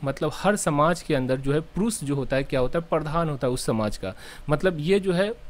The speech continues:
हर म-, न-, अ, जो, अ, नारीवादी लेखिका है उसकी सोच है। तो इनकी भी सोच ये है कि सोशल और कल्चर यानी सामाजिक और जो है सांस्कृतिक, सामाजिक और सांस्कृतिक जो प्रैक्टिस है वो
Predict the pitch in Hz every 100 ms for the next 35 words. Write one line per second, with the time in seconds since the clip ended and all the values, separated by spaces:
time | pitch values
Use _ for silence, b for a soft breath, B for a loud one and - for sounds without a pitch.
0 | - 143 139 - 196 185 175 156 151 147
1 | 127 123 120 143 127 131 127 123 147 -
2 | 127 131 139 123 120 147 185 180 170 165
3 | 143 147 135 135 214 151 - 151 - 143
4 | 120 104 - B B B 185 196 202 269
5 | 240 - 202 196 190 185 196 208 - -
6 | 202 202 220 233 - 160 156 170 143 131
7 | 113 139 170 - 165 156 160 180 180 240
8 | - B B B B - 151 202 226 185
9 | 180 190 - 156 170 175 - 226 220 120
10 | - B - - 135 147 170 170 269 -
11 | - 147 180 - 170 156 165 - 202 285
12 | 220 180 170 156 143 - 226 - 139 139
13 | - B B B 175